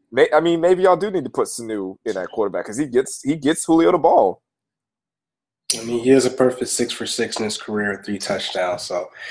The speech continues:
Speaker 2: and again, if you haven't seen the YouTube of his touchdown passes, they're all really difficult passes. It's not like no, you know, swing passes and shit. He's bombing that bitch. So, shout out to Sanu.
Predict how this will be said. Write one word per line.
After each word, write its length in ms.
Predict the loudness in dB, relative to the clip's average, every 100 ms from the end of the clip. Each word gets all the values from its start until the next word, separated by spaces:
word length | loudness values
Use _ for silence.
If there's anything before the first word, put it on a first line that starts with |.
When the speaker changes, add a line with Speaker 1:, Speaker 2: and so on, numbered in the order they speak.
| -16 -6
Speaker 2:
and 160 | -6 -4
again, 480 | -2 2 2 2 -6
if 160 | -12 2
you 80 | 4
haven't 140 | 4
seen 200 | 4 6
the 220 | 6 4
YouTube 400 | 0 -2 -2 -2
of 160 | -6 -6
his 300 | -6 -4 -2
touchdown 360 | 0 2 2 4
passes, 280 | 2 0
they're 160 | 2 6
all 180 | 8 6
really 640 | 4 4 4 4 -2 -6 _ _ 2
difficult 560 | 2 2 2 2 4
passes. 420 | 0 0 -4 -10
It's 140 | -10 -2
not 220 | 0 0
like 280 | -4 -6 -8
no, 380 | -10 -8 -12 -18 _
you 60 | -8
know, 120 | -4
swing 360 | -2 0 0 0
passes 380 | 0 -2 -4 -8
and 100 | -10
shit. 120 | -8
He's 160 | -8 -8
bombing 420 | -2 0 0 -2
that 180 | -8 -8
bitch. 180 | -8
So, 340 | -6 -6 -8 -10 -18 -20 -20 -20 _
shout 320 | 2 4 6
out 60 | 4
to 180 | -2
Sanu. 340 | -2 -2 -4